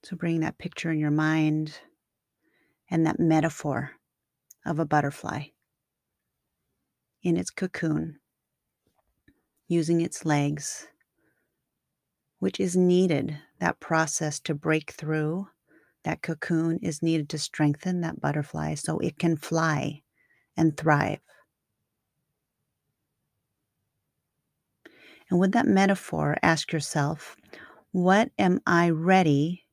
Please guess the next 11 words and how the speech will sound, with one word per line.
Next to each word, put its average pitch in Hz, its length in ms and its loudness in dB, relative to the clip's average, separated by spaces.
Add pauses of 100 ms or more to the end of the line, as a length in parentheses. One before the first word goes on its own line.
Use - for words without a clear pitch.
to - 160 -2
release 165 720 0 (920)
and 180 240 4 (200)
unbecome 196 1000 2 (1300)
to - 140 -8
create 185 380 2
space - 720 -2 (680)
for 196 140 2
the 190 100 2
real 214 400 4
me 143 560 0